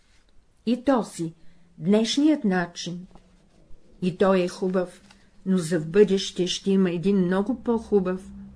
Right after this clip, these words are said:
от сегашния. И тъй, първото нещо,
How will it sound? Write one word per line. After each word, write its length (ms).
от 180
сегашния. 840
И 200
тъй, 300
първото 460
нещо, 520